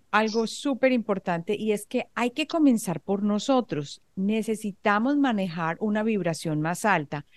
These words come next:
porque nosotros con nuestra intención estaríamos impregnando esa vela o cualquier otra cosa que estemos utilizando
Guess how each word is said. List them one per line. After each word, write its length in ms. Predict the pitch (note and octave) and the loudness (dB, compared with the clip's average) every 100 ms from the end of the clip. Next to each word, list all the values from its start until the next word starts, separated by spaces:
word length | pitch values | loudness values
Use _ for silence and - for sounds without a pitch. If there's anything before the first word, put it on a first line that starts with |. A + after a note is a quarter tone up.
| _ _ - | _ _ -2
porque 280 | A3 A3+ G#3+ | -2 0 0
nosotros 720 | A3 G#3+ - D4 C#4+ A3+ - | 0 -4 -2 -2 -2 -4 -4
con 200 | G3+ F#3 | -4 -2
nuestra 340 | F3 - F#3 | -2 -4 -6
intención 540 | F#3 G#3+ A3+ A#3+ A3 G3+ | -4 -4 -4 -2 -2 -2
estaríamos 640 | - F3+ E3 F3+ B3+ B3 | -4 -4 -2 -2 -4 -2
impregnando 640 | A3+ F3+ F3+ E3+ D#3 D#3 | -2 -2 -6 -2 -4 -2
esa 260 | F#3+ F#3+ A3 | -4 -2 0
vela 380 | G#3+ F#3+ F3 - | 2 2 2 0
o 160 | - F3 | -4 -4
cualquier 400 | F3+ E3 - D#3+ | -4 -6 -6 -6
otra 180 | F#3 G#3 | -6 -8
cosa 240 | A3+ A3 | -6 -6
que 120 | - F3+ | -6 -6
estemos 380 | - D#3 E3+ | -2 -2 -2
utilizando 720 | G3 G#3+ G#3 G#3+ G3+ F3+ F#3 | -4 -2 -2 0 0 0 -2